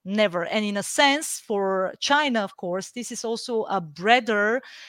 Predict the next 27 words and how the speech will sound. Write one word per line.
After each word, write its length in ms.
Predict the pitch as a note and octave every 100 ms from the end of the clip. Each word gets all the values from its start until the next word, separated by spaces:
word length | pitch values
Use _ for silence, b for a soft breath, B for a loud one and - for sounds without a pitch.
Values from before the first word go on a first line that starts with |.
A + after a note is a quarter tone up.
| B -
ahead 420 | G#3 G#3 B3+ C4+
of 140 | B3
the 100 | A#3+
Olympic 440 | C4+ D#4+ G#4 B3+ F3+
Games, 360 | G3 A3 A#3+
because 520 | - C4 B3 A#3+ A#3+ -
if, 320 | A#3 A#3 -
uh, 180 | B3 A#3+
Russia 360 | B3 - -
keeps, 480 | A3+ - G#3+ - -
uh, 80 | G#3+
the 160 | F#3+ F#3
West 420 | F#3+ F3+ - D#3+
busy 540 | B3+ D4 F3 G3 A3 B B B
by 220 | G3+ G3
at 140 | G3 -
least, 280 | A#3+ A#3 A3
let's 200 | G3+ -
say, 380 | G#3+ G3+ G3
February 540 | G3 G3+ F#3 F#3 E3+ E3
twenty, 600 | - F#3+ F3+ D3+ - B3+ G#4 B B B B - -
when 380 | F3+ F#3+ F#3+ F#3
the 100 | F#3+
Olympic 400 | G#3+ A#3+ A#3 G#3
Games 320 | F3 F3+ -
are 200 | F3 D#3+
over, 580 | - A#3+ C4+ G3 G3+ A#3+